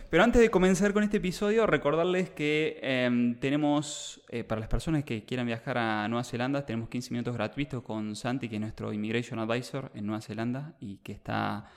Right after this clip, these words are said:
para ayudarlo en todo lo que tenga que ver con la, las cuestiones legales a la hora de viajar. Y también que si hay otras de las alternativas que estuvimos ya hablando en el podcast, que es,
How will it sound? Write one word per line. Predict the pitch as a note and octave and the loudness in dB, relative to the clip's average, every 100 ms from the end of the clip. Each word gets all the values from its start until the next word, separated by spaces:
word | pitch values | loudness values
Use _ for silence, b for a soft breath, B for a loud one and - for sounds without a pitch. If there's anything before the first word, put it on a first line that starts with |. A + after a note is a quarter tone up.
| b b b | b b b
para | G2+ | 0
ayudarlo | G#2+ A#2 B2 C3 A#2+ G2+ | 2 6 6 6 4 2
en | A2 G#2 | 0 0
todo | A#2 | 0
lo | |
que | A#2 | 2
tenga | A2 A#2 | 0 0
que | A2 | 2
ver | A2+ - | 0 0
con | G#2+ G#2 | -2 -2
la, | G#2 G2 G2+ - - - - - | -2 -4 -6 -12 -14 -16 -16 -14
las | - A2 | -10 -4
cuestiones | - - D3 B2+ | 0 2 2 2
legales | B2 C#3 C3+ C3 | 2 2 2 -2
a | |
la | G#2 | 0
hora | A2 G#2+ | 0 0
de | G#2 G#2 | 0 -2
viajar. | G#2 G#2 B2 F#3 - _ _ b b b b b b | -4 -4 -6 -6 -16 _ _ b b b b b b
Y | - C3 C#3 | -2 2 2
también | C3+ C3+ D3 D#3 E3 D#3+ | 2 2 4 2 2 0
que | C#3 B2+ C3 | 2 4 2
si | C3 C#3 B2+ B2+ - | 0 -2 0 0 0
hay | B2+ | 0
otras | C3 C3 B2+ B2+ | 2 0 -2 -4
de | A#2 | -4
las | A2+ | -4
alternativas | A2 A2+ A#2 D3+ D3+ | -2 -2 -2 -2 -2
que | A#2+ | -4
estuvimos | - A#2+ A#2+ | -4 -4 -2
ya | A#2+ | 0
hablando | A#2 A#2+ | 0 0
en | A#2 | -2
el | |
podcast, | A2+ E3 D3+ B2 | -2 -4 -4 -8
que | B2 | -4
es, | A#2 A#2+ - | -4 -6 -14